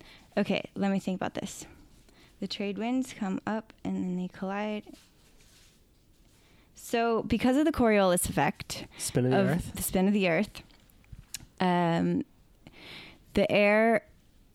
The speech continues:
Speaker 1: around the equator is moving to the west. And so where all these winds collide from the air that goes up in the horse latitudes and comes down, it needs somewhere to go, and it's moving, it's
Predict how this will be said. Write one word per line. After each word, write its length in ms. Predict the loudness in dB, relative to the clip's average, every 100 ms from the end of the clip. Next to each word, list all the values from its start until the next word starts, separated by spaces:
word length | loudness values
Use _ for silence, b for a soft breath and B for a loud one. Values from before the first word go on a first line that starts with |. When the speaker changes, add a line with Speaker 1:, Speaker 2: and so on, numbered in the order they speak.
| -20 _ _
Speaker 1:
around 220 | 4 6 6
the 60 |
equator 560 | 4 4 4 4 4 2 2
is 300 | 2 4 4
moving 680 | 4 4 2 2 2 0 B B B _
to 120 | 0
the 100 | 2
west. 460 | 4 2 -2 -6 -10 B B B B B B B
And 180 | 2 2
so 460 | 4 4 6 6 4 -2 _ _ 2
where 160 | 6
all 180 | 8 8
these 220 | 6 4
winds 220 | 6 4 4
collide 360 | 4 6 4
from 220 | 2 2
the 100 | 2 2
air 220 | 2 4
that 300 | 4 2 2
goes 360 | 4 4 2 0 2
up 320 | 2 0 -6 0
in 120 | 2
the 60 |
horse 260 | 4 2 2
latitudes 520 | 2 0 0 0 0 -2
and 80 | 0
comes 300 | 0 0 0
down, 360 | 2 4 2 0 B B B B _
it 60 | 0
needs 200 | 2 2
somewhere 220 | 2 2
to 80 | 2
go, 260 | 2 2 4
and 160 | 2
it's 260 | 0 -2 0
moving, 480 | 2 2 2 0 -2 _ _ _ _
it's 240 | -2 -2